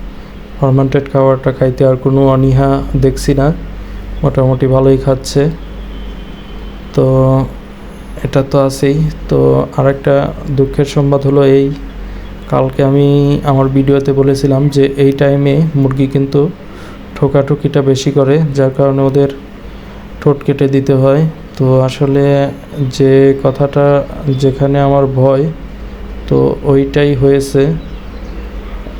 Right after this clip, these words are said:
হয়েছে এটা যে মুরগি আমার, মানে, কাল দুপুর দুইটার দিকে আমি একটা কাজে বাইরে যাওয়াতে খামারে আসতে পারি নাই। তো তারপরে আমার মুরগিগুলো দেখি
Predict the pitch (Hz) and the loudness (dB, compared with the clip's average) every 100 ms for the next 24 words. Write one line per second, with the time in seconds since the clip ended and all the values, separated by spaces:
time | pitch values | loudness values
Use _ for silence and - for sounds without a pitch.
0 | - - - 147 139 135 - 143 135 135 | -12 -12 -8 -2 0 0 0 0 0 2
1 | 143 135 139 135 135 135 135 139 143 135 | 2 2 2 4 6 4 2 0 2 2
2 | 135 131 139 135 139 139 135 - - - | 0 0 2 4 2 2 -2 -6 -14 -14
3 | - 151 139 135 135 139 139 131 143 - | -2 2 2 2 0 2 2 2 0 0
4 | 156 139 143 139 156 151 156 143 139 160 | 0 2 2 2 0 2 2 2 2 0
5 | - - - - - - 156 139 139 - | -8 -16 -16 -16 -16 -8 -2 2 2 0
6 | 147 143 135 135 135 135 139 143 139 139 | 0 0 2 2 2 2 2 2 2 2
7 | 139 156 160 - 147 135 135 139 131 - | 2 2 -2 -4 0 2 2 2 0 -2
8 | 143 139 139 139 165 - - - - - | 2 2 2 0 -2 -6 -16 -16 -16 -16
9 | - - - - - 135 135 139 135 147 | -16 -16 -16 -10 -2 0 0 -2 0 0
10 | 143 143 143 156 147 139 135 135 135 135 | 2 4 2 2 0 2 2 4 2 2
11 | 139 135 139 139 151 160 - - - - | 0 2 2 2 2 -2 -8 -16 -16 -18
12 | - - - - - - 156 139 131 143 | -18 -18 -18 -16 -16 -4 0 0 0 0